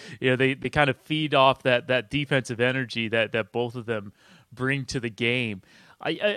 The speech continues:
another guy who had just a, a huge impact, and we're starting to see it a lot in crunch time from him recently, is Jordan Poole. He had the nineteen point fourth quarter in the win over the Philadelphia seventy-sixers about a week and a half ago. He goes for eighteen points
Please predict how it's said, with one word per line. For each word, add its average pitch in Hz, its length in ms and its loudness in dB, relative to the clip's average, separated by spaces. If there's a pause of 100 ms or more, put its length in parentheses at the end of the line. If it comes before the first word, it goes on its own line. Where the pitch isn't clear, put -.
(120)
another 170 440 6
guy 139 340 6
who 123 400 0
had 123 320 4
just 117 240 -8
a, 120 240 -2
a 123 40 -6
huge 127 420 -2
impact, 113 560 0
and 107 220 -6
we're 113 100 -4
starting 185 400 2
to 151 60 -2
see 165 220 0
it 143 60 2
a 120 80 4
lot 113 460 4 (100)
in 101 180 -12
crunch 123 400 -6
time 98 360 -8 (200)
from 107 180 -10
him 98 220 -10
recently, 104 420 -10
is 92 160 -12
Jordan 113 420 -6
Poole. 101 180 -8
He 104 100 -4
had 113 100 0
the 107 80 -6
nineteen 127 460 -4
point 127 280 -6
fourth 123 300 -4
quarter 120 320 -2 (320)
in 131 80 -4
the 127 80 2
win 135 160 2
over 127 180 2
the 113 80 -6
Philadelphia 120 560 2
seventy-sixers 110 720 -6
about 117 200 -2
a - 20 -4
week 117 160 -6
and 113 80 -4
a 104 60 -8
half 113 240 0
ago. 113 260 -2 (300)
He 147 80 -2
goes 180 240 6
for 170 300 0
eighteen 185 560 0
points 147 500 -2